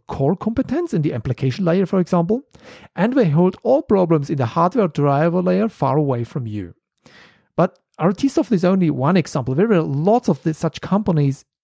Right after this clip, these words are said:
at the embe-, at the exhibition. I have seen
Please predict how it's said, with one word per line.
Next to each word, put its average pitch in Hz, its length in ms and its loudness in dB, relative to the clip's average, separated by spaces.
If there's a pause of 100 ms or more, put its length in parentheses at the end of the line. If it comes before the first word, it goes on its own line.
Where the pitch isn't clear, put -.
(120)
at 180 240 -2
the 170 100 2
embe-, 143 380 -2
at 175 180 0
the 170 80 -2
exhibition. - 560 -6 (480)
I 139 80 -2
have 156 120 2
seen 175 260 0